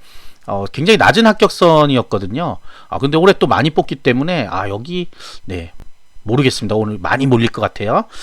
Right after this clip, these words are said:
자, 사서 오십 명, 그 다음에 속기 세 명. 아, 속기는 좀 적네요. 네, 기계 팔십 명, 전기 칠십팔 명, 화공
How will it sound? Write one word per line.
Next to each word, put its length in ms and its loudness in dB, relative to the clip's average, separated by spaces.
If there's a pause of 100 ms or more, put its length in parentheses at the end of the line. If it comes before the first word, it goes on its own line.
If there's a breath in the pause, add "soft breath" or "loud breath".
(340 loud breath)
자, 100 -6
사서 600 6 (720)
오십 260 -2
명, 340 -2 (480)
그 120 -10
다음에 260 -2
속기 420 -2
세 140 -2
명. 220 -4
아, 100 -6
속기는 420 -2
좀 120 -2
적네요. 540 -4
네, 140 -10 (240 soft breath)
기계 280 2
팔십 320 0
명, 320 2 (320 soft breath)
전기 360 -2
칠십팔 520 -6
명, 180 -6 (640)
화공 520 2